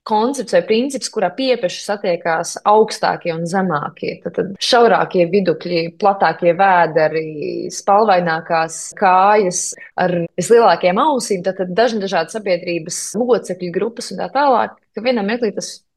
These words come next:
pat zaudē šo te karnevālismu esenci, jo šai izmaiņai to, kas kādreiz bija augsts, tagad ir zems, un zemais tagad ir augsts, tam ir kaut kā tiešām ļoti liela simboliska, semiotiska slodze, un šeit tas tiek vienkārši rādīts, jo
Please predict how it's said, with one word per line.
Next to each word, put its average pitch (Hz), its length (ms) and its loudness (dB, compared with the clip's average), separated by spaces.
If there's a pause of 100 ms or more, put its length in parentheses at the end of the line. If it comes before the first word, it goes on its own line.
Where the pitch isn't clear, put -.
(160)
pat 196 140 -4
zaudē 196 540 4
šo 175 180 -4
te 175 80 -12
karnevālismu 185 800 0
esenci, 175 640 -6
jo 175 160 0
šai 170 320 0
izmaiņai 170 720 2
to, 185 200 0
kas 202 200 -8
kādreiz 175 320 2
bija - 240 0
augsts, 180 240 2
tagad 175 240 -2
ir 165 80 0
zems, 202 480 0
un 170 80 -4
zemais 165 380 0
tagad 170 180 0
ir 208 80 4
augsts, 240 460 0 (380)
tam 208 200 -2
ir 196 80 -4 (420)
kaut 226 140 0
kā 196 160 2
tiešām 202 320 2
ļoti 214 320 2
liela 214 560 2
simboliska, 226 1000 0
semiotiska 170 680 0
slodze, 185 480 2
un 170 160 -2
šeit - 460 2
tas 190 200 -4
tiek 180 300 0
vienkārši 175 640 0
rādīts, 160 640 -2
jo 160 300 2